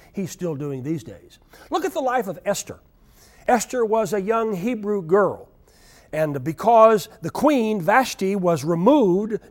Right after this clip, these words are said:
demoted from her place, she became a part, uh, uh, of the king's entourage.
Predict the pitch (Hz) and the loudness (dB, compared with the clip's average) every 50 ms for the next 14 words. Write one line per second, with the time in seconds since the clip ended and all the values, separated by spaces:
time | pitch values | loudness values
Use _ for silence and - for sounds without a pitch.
0 | - 139 175 226 240 240 247 277 302 196 175 190 208 226 196 - - - 190 185 | -6 -2 0 2 4 8 8 8 8 8 4 0 -2 -2 -6 -12 -6 -2 -2 -2
1 | 165 165 240 269 - - 185 175 160 185 196 - - - - - _ _ - - | 0 2 0 0 0 -2 -4 -2 -2 -4 -6 -8 -10 -14 -16 -20 _ _ -20 -20
2 | - - - - - - - 262 277 277 285 269 - - 233 240 240 254 262 220 | -20 -20 -18 -12 -8 -4 -2 0 0 0 0 -4 -2 2 4 6 6 6 4 0
3 | 214 - - - 247 247 247 247 247 - - - - - 196 196 180 185 - 202 | -6 -8 -6 -2 0 0 0 0 -2 -6 -16 -20 -6 -2 0 0 0 2 2 2
4 | 196 220 196 202 202 190 180 185 - - - 269 285 254 247 220 - - 247 254 | 2 2 2 0 -2 -2 -4 -6 -8 -4 -2 -2 -2 -2 -2 -4 -6 -6 -6 -6
5 | 269 214 - 190 165 143 117 92 85 - - - | -6 -4 -4 -4 -4 -4 -4 -6 -8 -14 -20 -20